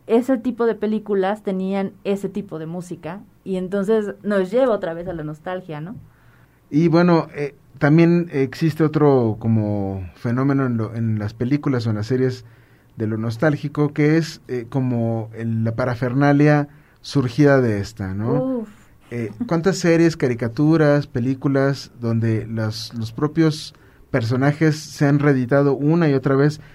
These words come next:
Speaker 2: en forma de muñeco, carica-, eh, perdón, playera, eh, prenda, eh, ut-, aparato de, para utilizar?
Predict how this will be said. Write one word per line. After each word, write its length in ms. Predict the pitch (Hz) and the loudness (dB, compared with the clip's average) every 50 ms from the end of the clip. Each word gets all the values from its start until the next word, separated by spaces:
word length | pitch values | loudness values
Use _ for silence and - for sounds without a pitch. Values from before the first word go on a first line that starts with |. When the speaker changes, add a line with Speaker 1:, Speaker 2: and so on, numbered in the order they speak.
| - - - - - | -20 -20 -16 -6 -4
Speaker 2:
en 100 | 196 190 | -4 0
forma 300 | 196 208 190 185 175 156 | 2 2 4 4 4 4
de 240 | 143 131 123 120 117 | 4 4 2 0 -2
muñeco, 1000 | 123 131 135 135 135 135 127 127 131 131 127 - - 135 147 123 123 123 117 113 | -2 -2 0 0 0 2 0 0 0 -2 -4 -2 -2 -2 0 0 0 -2 -2 -2
carica-, 380 | 123 120 110 104 - 113 107 104 | -4 -4 -4 -4 -4 -6 -6 -6
eh, 180 | 110 117 117 113 | -4 -4 -4 -4
perdón, 540 | 113 123 117 117 120 120 117 113 113 110 113 113 | -4 -4 -4 -4 -2 -2 0 0 0 -2 -4 -4
playera, 840 | 123 120 113 110 120 131 135 143 143 143 143 135 131 131 127 127 127 - - _ _ _ _ _ _ - | -2 -2 0 0 2 2 2 2 4 4 2 2 2 0 -2 -4 -6 -10 -16 _ _ _ _ _ _ -6
eh, 640 | 120 113 113 113 110 110 107 104 104 101 101 101 101 92 95 | -2 -2 0 0 0 0 -2 -4 -4 -4 -4 -6 -6 -8 -8
prenda, 920 | - 135 135 135 139 143 143 135 135 131 127 127 123 123 120 120 117 110 - - 110 113 | -4 -2 0 2 2 2 2 2 2 0 0 0 0 -2 -4 -4 -6 -8 -10 -12 -14 -10
eh, 340 | 113 110 107 107 104 101 98 | -8 -6 -6 -6 -8 -10 -10
ut-, 220 | 117 131 120 113 113 - - - - - - | -10 -12 -12 -12 -14 -18 -20 -20 -18 -16 -14
aparato 600 | 117 113 - 127 123 131 123 110 117 135 123 113 | -12 -8 -6 -4 -4 -4 -4 -2 -2 -2 -2 -2
de, 200 | 107 110 107 104 | -2 -4 -6 -8
para 220 | 101 - 120 110 110 | -8 -8 -6 -4 -4
utilizar? 720 | 104 107 113 110 107 104 - 156 139 139 143 143 143 - | -6 -6 -6 -8 -8 -2 -2 0 0 2 0 -2 -4 -6